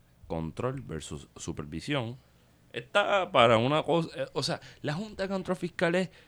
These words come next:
imagínese usted, si usted es católico, o fue católico, como yo,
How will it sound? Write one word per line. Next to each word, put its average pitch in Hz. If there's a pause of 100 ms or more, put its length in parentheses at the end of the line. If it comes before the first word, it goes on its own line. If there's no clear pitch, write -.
(160)
imagínese 185
usted, 185
si 135
usted 151
es 190
católico, 104 (1000)
o 92
fue 147
católico, 107
como 82
yo, 120